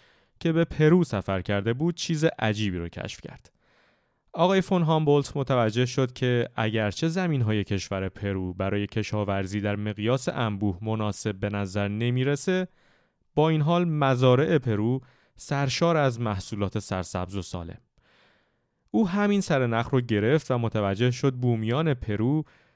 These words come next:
هزاران ساله که ماده‌ای به نام گوانو رو جمع آوری می‌کنن و اون رو در بین مزارع کشاورزیشون پخش می‌کنن تا به این ترتیب زمین‌ها محصولات بهتری رو به بار بیارن.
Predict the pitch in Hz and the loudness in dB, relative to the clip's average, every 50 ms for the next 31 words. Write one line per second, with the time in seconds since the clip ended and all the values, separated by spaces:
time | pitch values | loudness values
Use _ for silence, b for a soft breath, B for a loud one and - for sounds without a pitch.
0 | b b _ - 151 147 139 156 156 160 175 185 190 180 - - 185 165 147 113 | b b _ 0 2 4 4 4 4 4 4 2 2 0 0 0 2 2 2 2
1 | 92 92 - - 113 117 120 123 120 113 123 139 151 160 135 131 120 120 123 123 | 0 0 -2 -2 0 0 2 2 2 2 2 0 0 2 2 2 2 2 2 2
2 | 131 131 127 127 123 120 113 113 110 117 135 165 160 135 113 104 113 107 104 107 | 0 0 0 2 2 4 4 2 2 2 2 2 4 2 2 2 0 -2 -2 -2
3 | 107 104 95 98 95 107 123 143 139 151 143 143 143 139 143 139 b b b b | -2 -2 -2 -2 -2 -2 -4 -2 -2 0 0 0 0 -2 -2 -4 b b b b
4 | b b b b - 120 123 143 147 147 143 135 143 139 139 131 127 120 107 104 | b b b b 0 2 2 4 2 2 2 4 4 4 6 4 4 4 2 2
5 | 98 104 117 120 123 123 127 123 120 120 113 104 104 107 92 104 101 98 104 107 | 2 0 0 0 0 0 0 0 0 0 0 0 0 0 2 2 0 2 2 0
6 | 110 110 - 113 107 - 110 104 101 98 98 95 92 95 107 98 - 104 95 90 | 0 0 -2 -2 -4 -2 -2 -2 -2 0 -2 -2 -4 -4 -6 -8 -6 -8 -8 -8
7 | - - 120 131 139 - - - 147 - 147 139 135 135 131 131 127 123 b b | -6 -2 0 0 0 0 -2 -4 -2 0 0 0 0 0 -2 -2 -4 -8 b b
8 | b b b b b b _ - - 117 110 104 101 101 95 107 110 113 104 - | b b b b b b _ -2 0 2 2 2 2 0 0 0 -2 -2 0 0
9 | 123 123 120 143 175 165 147 123 139 131 127 127 127 123 120 98 113 147 156 160 | 0 0 0 -2 -2 -4 0 0 2 2 2 2 2 0 0 0 0 0 0 0
10 | 156 135 123 113 104 - - 117 113 113 - - 131 123 135 127 117 - - - | 0 0 -2 -2 -4 -6 -4 -4 -4 -2 0 -2 0 2 4 4 4 2 0 -2
11 | 131 127 113 95 90 85 87 85 85 90 85 85 85 90 90 - 50 - - | 0 0 0 0 -2 -2 -4 -6 -4 -6 -6 -6 -6 -8 -10 -10 -10 -12 -16